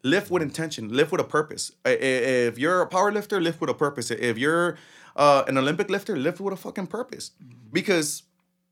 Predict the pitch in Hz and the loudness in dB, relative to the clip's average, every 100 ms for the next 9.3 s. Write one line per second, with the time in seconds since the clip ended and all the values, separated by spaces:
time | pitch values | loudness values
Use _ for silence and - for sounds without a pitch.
0 | _ _ - _ 156 - 151 170 190 160 | _ _ -20 _ 4 4 2 2 2 4
1 | 151 123 117 139 165 160 131 139 147 147 | 2 2 0 2 2 2 0 -2 -2 -2
2 | 139 135 117 117 120 107 95 92 - - | -2 -2 -4 -4 -4 -4 -6 -8 -8 -10
3 | - 120 117 123 - 127 135 135 151 147 | -8 -8 -6 -10 -10 -4 0 2 2 0
4 | 135 120 117 101 - _ _ _ 127 117 | -4 -2 -4 -6 -12 _ _ _ 0 0
5 | 107 131 120 117 110 107 98 95 87 90 | -4 -2 -2 0 0 -2 -6 -8 -10 -10
6 | - - 117 123 110 123 - _ _ _ | -8 -4 -2 -2 -4 -6 -8 _ _ _
7 | _ _ 143 151 147 143 139 131 - 165 | _ _ 0 2 2 0 0 -4 -4 -6
8 | 165 - 117 110 113 156 165 170 175 180 | -6 -6 -4 -4 -2 -4 -6 -8 -6 -8
9 | 175 127 | -6 -4